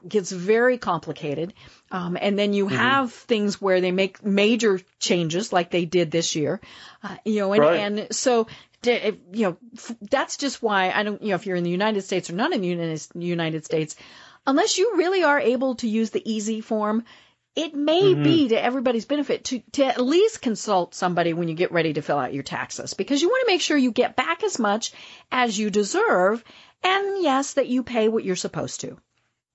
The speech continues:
Speaker 2: Right, right. No, it's, it's a hundred percent true. I mean, and, and there's, listen, I mean, there, there's, it could, we could go down the full rabbit hole here, but I, you know, I don't wanna make your, your listener's head explode, but I mean, <laughs> you know, it's just,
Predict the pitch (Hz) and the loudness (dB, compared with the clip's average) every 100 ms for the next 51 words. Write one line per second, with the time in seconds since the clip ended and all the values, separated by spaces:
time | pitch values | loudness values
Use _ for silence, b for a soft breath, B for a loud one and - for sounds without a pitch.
0 | _ _ _ _ - 143 135 127 - _ | _ _ _ _ -2 2 2 0 -10 _
1 | 139 131 - 160 156 156 175 160 196 180 | 2 2 4 4 4 2 -4 -4 -2 -2
2 | 139 - 151 135 139 123 123 131 131 131 | -2 -4 -6 -6 -8 -6 -8 -8 -8 -8
3 | - 143 160 156 - _ _ _ _ _ | -4 0 2 0 -6 _ _ _ _ _
4 | - 143 147 143 151 160 160 160 147 - | -10 -2 0 2 2 2 4 2 2 -2
5 | 104 143 165 147 113 - 95 - 190 196 | -4 -2 0 0 -2 -6 -6 -8 -6 -4
6 | 160 175 160 151 143 - 147 135 135 131 | 0 2 4 2 -2 -4 -2 2 2 0
7 | 135 143 139 151 151 127 123 127 135 127 | -2 -2 0 0 0 -2 0 0 -2 -8
8 | 117 110 _ _ _ - 131 135 127 123 | -10 -12 _ _ _ -6 -4 -2 -4 -6
9 | 127 - 127 127 127 123 127 - 127 104 | -8 -4 -4 -2 -4 -6 -6 -8 -10 0
10 | 123 - - - 147 151 151 143 - 147 | 0 0 -4 0 4 4 4 2 2 0
11 | 147 - 151 202 - 180 156 151 - - | -2 -4 -6 -8 -4 0 2 2 0 -2
12 | 98 - | -10 -16